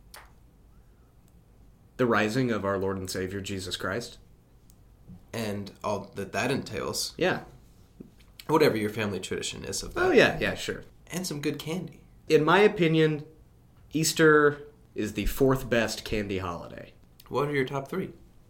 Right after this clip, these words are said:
Speaker 1: Well, I'll, I'll run 'em down for you real quick, and I think you'll find that this makes a lot of sense. Number one with the bullet, Halloween.
Speaker 2: Yes, of course.
Speaker 1: A holiday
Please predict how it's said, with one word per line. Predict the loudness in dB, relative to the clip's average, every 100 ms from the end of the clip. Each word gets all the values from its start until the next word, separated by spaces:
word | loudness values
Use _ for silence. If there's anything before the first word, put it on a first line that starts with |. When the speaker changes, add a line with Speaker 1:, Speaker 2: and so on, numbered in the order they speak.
| _ -12
Speaker 1:
Well, | -2 2
I'll, | 2 6 4 4
I'll | 2
run | 6 6
'em | 6
down | 4 2
for | 0 -2
you | 0
real | -2
quick, | -2 -4 -4
and | -6
I |
think | -4 -4
you'll | -6
find | -4 -6
that | -6
this | -8 -8
makes | -10 -8
a | -10
lot | -10
of |
sense. | -12 -14 -16 -18 -8
Number | 0 6 8
one | 8 6
with |
the | 2
bullet, | 4 4 2 -4
Halloween. | -2 2 2 2 0 -2 -6 -10 -16 -18 -16 -16 -14 -6
Speaker 2:
Yes, | -4 -4 -2
of | 4 4
course. | 4 -4 -4 -2
Speaker 1:
A |
holiday | 2 4 4 4 6 4